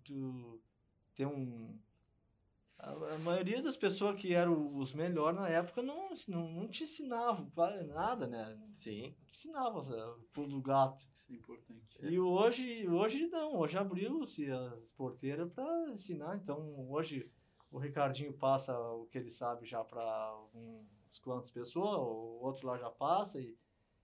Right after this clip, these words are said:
Speaker 1: então, vai, vai, vai, vai cada vez melhorando mais. Então, o
Speaker 3: Cada
Speaker 1: que não
Speaker 3: vez
Speaker 1: tinha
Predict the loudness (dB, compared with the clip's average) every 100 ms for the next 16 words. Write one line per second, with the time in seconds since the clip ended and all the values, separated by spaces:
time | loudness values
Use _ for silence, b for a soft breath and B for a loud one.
0 | _ -12 -2 2 2 4 4 4 4 0
1 | 4 6 6 4 2 2 2 0 4 4
2 | 4 4 4 4 4 4 2 4 2 0
3 | -2 -2 -4 -8 -8 -4 -4 -4 -8 -16
4 | _ _ _ _ _ -2 2 4 4 4
5 | 4